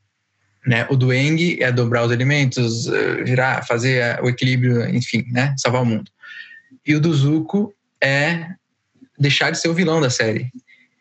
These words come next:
E aí chega Encruzilhadas do Destino e quebra tudo, destrói tudo, eh, tira o chão do nossos, dos nossos pés e a gente vê o Aang sendo derrotado numa batalha contra a Azula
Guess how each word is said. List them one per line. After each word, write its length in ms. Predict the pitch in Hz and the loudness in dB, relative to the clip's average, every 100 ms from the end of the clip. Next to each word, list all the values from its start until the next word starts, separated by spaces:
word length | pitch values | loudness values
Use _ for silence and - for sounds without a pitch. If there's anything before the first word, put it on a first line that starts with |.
| _ - | _ -2
E 140 | 135 | 0
aí 160 | 131 147 | 2 0
chega 220 | 170 160 | 0 0
Encruzilhadas 560 | 151 151 143 139 143 139 | -2 0 0 2 2 2
do 100 | 139 | 2
Destino 640 | 135 131 - 160 175 139 - _ - | 2 2 0 0 0 -2 -8 _ -4
e 540 | 143 135 131 127 120 - _ _ _ _ _ _ - | 0 2 2 0 -2 -6 _ _ _ _ _ _ -4
quebra 280 | 135 139 147 | 0 0 0
tudo, 380 | - 127 143 160 | 0 2 2 0
destrói 360 | 135 135 131 | -2 0 0
tudo, 480 | 131 143 160 170 165 _ _ | 0 0 2 0 -2 _ _
eh, 380 | 139 135 123 127 | 0 2 2 0
tira 260 | 123 160 160 | 0 0 2
o 40 | 147 | 2
chão 240 | - 143 | 2 2
do 60 | 143 | 2
nossos, 360 | 131 - - - | 2 -2 -6 -4
dos 320 | 123 127 127 | 0 2 2
nossos 260 | 123 135 | 2 0
pés 320 | 131 123 135 156 | 0 2 2 2
e 100 | 151 | 2
a 100 | 143 | 2
gente 460 | 139 139 151 143 - - - - - | 2 2 0 0 -4 -16 -18 -10 -2
vê 100 | 135 | 2
o 160 | 135 131 | 2 2
Aang 260 | 143 156 | 2 2
sendo 260 | 139 143 139 | 2 2 2
derrotado 600 | 139 151 143 127 135 160 | 2 2 0 0 0 0
numa 160 | 147 127 | 0 0
batalha 360 | 123 127 127 | 0 0 -2
contra 260 | 127 123 123 | 0 0 2
a 20 | |
Azula 520 | 117 123 151 185 190 | 2 2 2 2 0